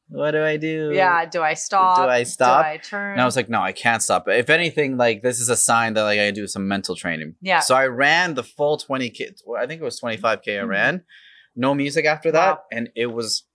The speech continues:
Speaker 1: the worst.
Speaker 2: Yeah.
Speaker 1: The worst, but I was so mentally sound after that.
Speaker 2: Yeah.
Speaker 1: Because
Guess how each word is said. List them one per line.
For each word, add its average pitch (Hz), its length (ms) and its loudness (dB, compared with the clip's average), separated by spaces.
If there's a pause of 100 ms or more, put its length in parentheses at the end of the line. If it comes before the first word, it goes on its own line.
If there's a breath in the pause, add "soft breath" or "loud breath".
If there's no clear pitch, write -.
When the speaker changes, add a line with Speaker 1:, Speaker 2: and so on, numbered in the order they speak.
(140)
Speaker 1:
the 113 400 2
worst. 101 640 -2
Speaker 2:
Yeah. 160 300 -2
Speaker 1:
The 131 240 4
worst, 160 340 2
but 120 140 2
I 120 100 0
was 117 240 -4
so 117 260 -2
mentally 107 540 -10
sound 95 380 -8
after 113 260 -8
that. 170 420 -2
Speaker 2:
Yeah. 156 200 -6 (160)
Speaker 1:
Because 127 340 0